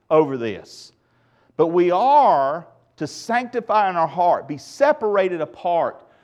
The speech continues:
and have Christ richly dwelling within our heart.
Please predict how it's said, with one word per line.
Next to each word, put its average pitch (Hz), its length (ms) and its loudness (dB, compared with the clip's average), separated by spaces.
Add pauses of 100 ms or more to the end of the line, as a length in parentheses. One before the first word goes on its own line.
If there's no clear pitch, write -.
(600)
and 160 140 -2
have 185 320 -4 (200)
Christ 233 720 -2
richly 208 500 -8
dwelling 165 560 -2
within 156 260 -8
our 143 140 -4
heart. 123 460 -10